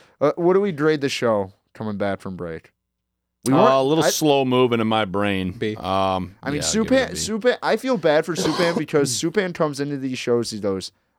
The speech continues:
Speaker 1: "Another thirty minutes until I have to leave for work." And those are
Speaker 2: Mm.
Speaker 1: the,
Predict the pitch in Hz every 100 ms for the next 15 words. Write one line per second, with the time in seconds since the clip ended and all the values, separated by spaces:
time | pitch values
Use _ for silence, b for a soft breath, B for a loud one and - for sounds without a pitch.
0 | - 107 120 113 - 117 113 113 110 98
1 | - 98 98 - 107 107 98 95 - 95
2 | 92 95 95 _ _ - 107 92 76 -
3 | _ _ _ _ - 135 131 147 165 -
4 | 165 160 92 - 147 -